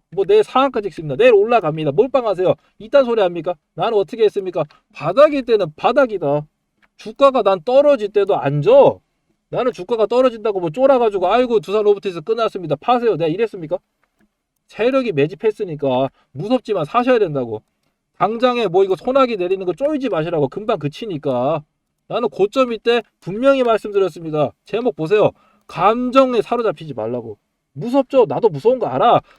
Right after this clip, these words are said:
그래도 이성대로 가셔야 된다고. 그래야 여러분들 손실 덜 볼 수 있어. 나랑 같이 수익 챙겨 가시자고. 나는 고점일 땐 고점, 바닥일 땐 바닥.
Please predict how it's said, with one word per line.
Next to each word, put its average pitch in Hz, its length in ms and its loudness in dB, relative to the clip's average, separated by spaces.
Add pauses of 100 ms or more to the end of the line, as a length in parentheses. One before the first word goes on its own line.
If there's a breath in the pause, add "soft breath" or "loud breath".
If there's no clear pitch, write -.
그래도 247 380 0
이성대로 233 560 0
가셔야 160 280 -2
된다고. 151 380 -2
그래야 240 380 2
여러분들 196 440 2
손실 262 380 -6
덜 - 240 -2
볼 220 160 -6
수 - 100 -14
있어. 156 380 -4 (540)
나랑 220 240 0
같이 214 180 -2
수익 247 260 -8
챙겨 233 280 -4
가시자고. 139 640 -4 (720)
나는 185 180 -6
고점일 202 400 -2
땐 185 160 -4
고점, 139 400 -4
바닥일 208 320 0
땐 196 160 -2
바닥. 196 380 2